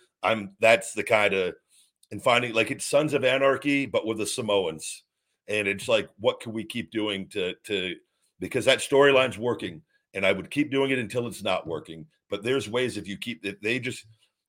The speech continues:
keep investing into the idea of that storyline, it's Sons of Anar-, Anarchy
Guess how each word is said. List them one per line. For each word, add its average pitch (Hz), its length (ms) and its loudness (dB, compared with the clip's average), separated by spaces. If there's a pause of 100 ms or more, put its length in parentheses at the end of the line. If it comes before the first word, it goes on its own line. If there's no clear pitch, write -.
(300)
keep 127 200 -2
investing 120 480 0
into 107 140 -4
the 104 180 0
idea 101 440 0
of 98 100 -6
that 101 160 0
storyline, 120 640 0
it's 101 240 -10
Sons 127 280 0
of 135 80 -2
Anar-, 117 300 2
Anarchy 95 640 2